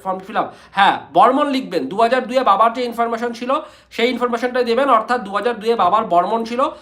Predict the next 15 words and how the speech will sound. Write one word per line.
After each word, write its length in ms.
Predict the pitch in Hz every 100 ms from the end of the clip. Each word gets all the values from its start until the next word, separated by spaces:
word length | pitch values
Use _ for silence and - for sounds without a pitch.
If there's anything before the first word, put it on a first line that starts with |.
| -
আপনি 240 | 175 180 233
বর্মণই 380 | 185 202 208
লিখবেন। 380 | 185 135 117 113 _ _ _ _ _ 165
হ্যাঁ, 200 | 156 165
অন্য 260 | 202 226
স্টেটে, 220 | 220 226 208
তাহলে 280 | 185 196
তার 240 | 202 190 196
ক্ষেত্রে 340 | 220 214 220
কি 140 | 202 190
করব? 320 | 180 131 110 - -
অন্য 360 | 180 254 269
স্টেটে 240 | 262 262 254
রয়েছে 340 | 233 240 254
তিনি, 340 | 254 240 262